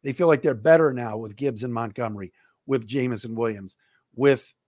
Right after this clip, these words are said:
uh, Laporta. But the defense was the ones that had a big day today. So that's pretty cool. All right, tomorrow we're back with another episode of Locked On Lions right here on the Locked On Podcast Network. Thanks for checking us out. Thanks to our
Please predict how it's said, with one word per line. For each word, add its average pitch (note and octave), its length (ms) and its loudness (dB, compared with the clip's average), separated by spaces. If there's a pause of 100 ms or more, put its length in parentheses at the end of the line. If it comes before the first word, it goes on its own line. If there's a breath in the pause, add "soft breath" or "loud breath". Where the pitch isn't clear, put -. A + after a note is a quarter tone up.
(160)
uh, G#2+ 280 -4
Laporta. A2+ 640 0 (960)
But A2 80 -14
the G2+ 80 -12
defense A#2+ 580 -6
was G#2+ 120 -14
the A2+ 80 -6
ones A2 400 -6
that A2 100 -10
had A2 80 -8
a G#2+ 60 -10
big G#2+ 200 -10
day G2+ 360 -12 (240)
today. G2+ 400 -12
So G2+ 160 -16
that's G#2 180 -10
pretty F#2+ 240 -16
cool. - 240 -20 (680 soft breath)
All D3 80 4
right, B2 200 -2
tomorrow F#3+ 640 10
we're C#3 100 -2
back D#3+ 340 4
with D3 120 -8
another C#3+ 260 2
episode C#3 380 0
of C3+ 80 0
Locked C3 240 -2
On A2 120 -10
Lions E3+ 380 2
right A#2+ 80 -4
here A#2+ 100 -4
on B2 60 -4
the A#2+ 80 -8
Locked B2+ 240 -6
On G#2+ 140 -10
Podcast G2+ 500 -12
Network. E3+ 340 -4
Thanks A#2+ 220 -6
for A#2+ 80 -14
checking G#2 320 -8
us - 140 -8
out. E3+ 240 4
Thanks A#2 240 -8
to A2+ 100 -12
our G2+ 160 -10